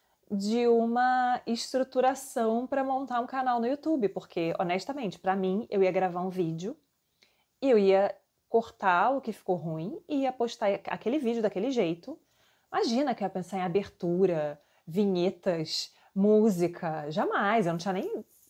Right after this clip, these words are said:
nem pensei. Então eu ia fazer uma coisa assim extremamente amadora. E a minha irmã falou, "Não, eu vou te apresentar uma pessoa." E aí ela me apresentou a Luana, da Luacom, que é a empresa, né, que faz essa parte visual, vinheta,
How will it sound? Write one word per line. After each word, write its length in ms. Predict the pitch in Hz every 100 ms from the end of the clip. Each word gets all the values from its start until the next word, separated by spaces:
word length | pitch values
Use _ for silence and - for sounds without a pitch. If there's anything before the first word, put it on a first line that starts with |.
| -
nem 240 | - 320
pensei. 720 | - 466 554 - 254 196 247
Então 160 | 175 190
eu 40 |
ia 60 | 196
fazer 220 | 226 233
uma 100 | 247
coisa 180 | 247 240
assim 200 | 254 247
extremamente 580 | 262 - 220 311 285 285
amadora. 640 | 302 320 202 190 214 294 - _ _ _ _ _ _
E 80 | -
a 40 | 220
minha 120 | 233
irmã 140 | 214
falou, 240 | 208 208 214
"Não, 420 | 208 190 190 277
eu 60 |
vou 80 | 202
te 80 | 196
apresentar 380 | 190 190 185 185
uma 100 | 180
pessoa." 720 | 180 175 - 160 175 214 262 - _ _ _
E 100 | 214
aí 80 | 202
ela 160 | 196 202
me 60 |
apresentou 440 | 202 196 196 196 185
a 60 |
Luana, 560 | 180 220 202 185 196 262
da 100 | 214
Luacom, 640 | 185 180 190 185 165 180 254 _ _
que 200 | - 190
é 500 | 175 175 170 170 -
a 100 | 180
empresa, 480 | 185 185 175 165 165
né, 220 | 160 175
que 100 | 185
faz 420 | 170 - 165 226
essa 180 | 196 196
parte 420 | - 175 170 175
visual, 600 | 160 170 175 165 160 175
vinheta, 840 | 160 165 156 170 175 - 156 156